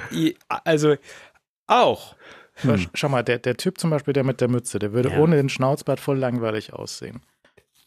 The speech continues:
Speaker 3: Ja, der hat vor allem den Schnauzbart in der Farbe der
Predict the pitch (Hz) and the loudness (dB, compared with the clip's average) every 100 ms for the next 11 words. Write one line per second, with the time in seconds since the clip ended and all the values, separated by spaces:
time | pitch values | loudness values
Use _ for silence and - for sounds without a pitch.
0 | _ - 110 120 143 156 147 135 113 131 | _ -4 0 2 2 2 2 2 0 0
1 | 165 - 160 - 143 131 - - 196 185 | 0 2 -2 -2 -2 -2 -4 -4 0 0
2 | 190 165 147 | 2 2 2